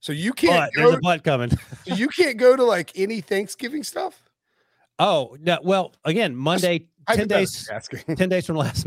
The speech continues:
Speaker 2: <laughs> Monday ends up being, I think, Wednesday. So next Wednesday, I think it's if you do ten days on the math. But my
Speaker 1: Probably.
Speaker 2: wife had already put it off to next weekend anyway because her dad's out of town or something, and her sister's out of town. So, um, yeah.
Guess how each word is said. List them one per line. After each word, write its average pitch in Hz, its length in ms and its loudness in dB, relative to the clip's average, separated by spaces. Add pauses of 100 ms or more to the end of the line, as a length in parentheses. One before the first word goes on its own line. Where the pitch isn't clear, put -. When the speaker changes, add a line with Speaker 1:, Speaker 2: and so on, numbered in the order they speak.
Speaker 2:
<laughs> - 80 -18
Monday 107 520 -6 (540)
ends 123 180 -4
up 117 120 -2
being, 117 220 -4
I 104 80 -6
think, 104 360 -8 (340)
Wednesday. 110 720 -6
So 117 100 -10
next 107 240 -6
Wednesday, 110 280 -8
I - 20 -12
think 95 160 -12
it's - 120 -18
if 101 140 -18
you 98 160 -12
do - 140 -20
ten 95 160 -10
days 85 160 -14
on 85 80 -18
the 78 60 -20
math. 80 240 -20 (260)
But 180 240 2
my 151 160 0
Speaker 1:
Probably. 143 40 2
Speaker 2:
wife 170 260 2
had 160 80 0
already 160 200 2
put 160 200 0
it 151 80 0
off 135 180 0
to 135 100 -8
next 131 260 -6
weekend 127 420 -4
anyway 135 400 0
because 120 300 -6
her 120 100 -4
dad's 110 440 -6
out 110 140 -8
of 101 80 -12
town 104 240 -8
or 95 60 -12
something, 101 280 -12
and 98 60 -8
her 92 60 -12
sister's - 320 -18
out 82 100 -16
of 98 80 -20
town. 80 140 -20 (600)
So, 92 380 -8 (160)
um, 90 440 -12 (640)
yeah. 127 240 0